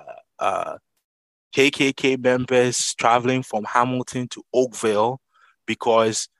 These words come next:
there was a, a, a, a white woman that was getting married to an indigenous black man. And the chief of police at the time led the charge of Hamilton residents to go into Oakville.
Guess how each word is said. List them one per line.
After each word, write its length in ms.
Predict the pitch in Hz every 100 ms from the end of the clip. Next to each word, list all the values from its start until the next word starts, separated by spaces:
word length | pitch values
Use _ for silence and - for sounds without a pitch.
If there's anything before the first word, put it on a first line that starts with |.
| -
there 100 | 107
was 300 | 110 104 -
a, 300 | 104 101 98 -
a, 240 | 98 92 - -
a, 180 | - - -
a 80 | 98
white 420 | 117 123 127 -
woman 460 | 120 117 120 117
that 140 | 110 113
was 200 | 110 101
getting 280 | 113 117 113
married 280 | 110 110
to 160 | - 104
an 120 | 101
indigenous 600 | 98 92 113 - 113 110
black 400 | - 104 107 -
man. 320 | 107 98 95 95 _ - - -
And 140 | 107
the 100 | 107
chief 340 | - - 175
of 160 | 139 -
police 580 | - 123 156 147 - - - _ _ -
at 140 | 110
the 140 | 113
time 500 | - - 143 131 101 - _ _
led 520 | 107 123 151 170 139 - 92 - _ _ _ _ _
the 100 | 113
charge 480 | - - 143 143 - -
of 180 | 110 -
Hamilton 560 | 127 131 135 - 135 120
residents 680 | 113 123 123 120 123 117 -
to 140 | 123
go 560 | - 131 123 139 131 113 _ - - _ -
into 340 | 117 123 127
Oakville. 580 | - 175 196 127 113 85